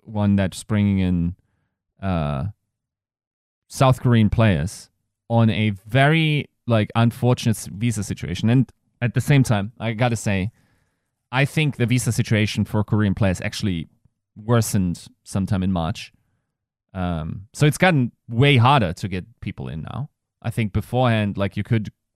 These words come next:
turn it around, like, a couple of weeks, could have probably made mid-season signings as you see fit. I, I'm sorry, this is a global pandemic. This is not a viable strategy for you to rebuild your roster, if that was what you're going to do.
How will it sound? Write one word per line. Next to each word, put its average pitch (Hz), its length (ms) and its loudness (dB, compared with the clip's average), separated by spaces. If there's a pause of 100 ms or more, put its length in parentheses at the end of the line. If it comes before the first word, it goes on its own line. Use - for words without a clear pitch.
(120)
turn 110 180 0
it 101 80 0
around, 98 240 2
like, 92 120 -2
a 90 60 -8
couple 101 300 -4
of 87 140 -4
weeks, 92 400 -2 (320)
could 123 100 4
have 101 100 0
probably 104 280 2
made 98 260 2
mid-season 104 440 2
signings 98 360 0
as - 180 -6
you 95 80 -10
see 92 160 -8
fit. 98 340 -6 (1040)
I, 98 260 -10
I'm 165 120 4
sorry, 214 340 2
this 190 160 2
is 180 80 0
a 175 40 2
global 165 280 2
pandemic. 156 460 4
This 123 180 0
is 113 100 0
not 143 160 4
a - 20 2
viable 117 340 4
strategy 120 520 0
for 110 160 0
you 110 140 4
to 113 160 0
rebuild 101 280 -2
your 87 80 -4
roster, - 460 -8 (220)
if 107 120 -12
that 107 220 -6
was 104 200 -6
what 101 140 -8
you're 92 120 -8
going 90 180 -4
to 101 100 -10
do. 107 180 -6